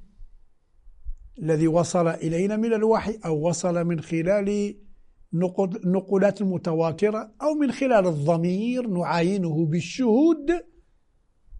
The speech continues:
ونبدأ نحلل ونؤسس للقضايا المعرفية، مبدأ التناقض تدخل.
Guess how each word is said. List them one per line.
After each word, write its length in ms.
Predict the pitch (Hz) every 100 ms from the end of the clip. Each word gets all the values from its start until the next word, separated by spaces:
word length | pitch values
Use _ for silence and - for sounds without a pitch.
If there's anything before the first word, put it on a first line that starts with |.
| - _ - _ _ _ - - - - - -
ونبدأ 560 | 170 233 226 156 180
نحلل 560 | 180 - - 311 311 302
ونؤسس 880 | 254 202 208 - 294 - 339 302 247
للقضايا 600 | 294 285 247 240 226 202
المعرفية، 640 | 190 175 180 180 208 233
مبدأ 280 | 220 185 165
التناقض 440 | 170 190 196 196 185
تدخل. 520 | 135 - 143 -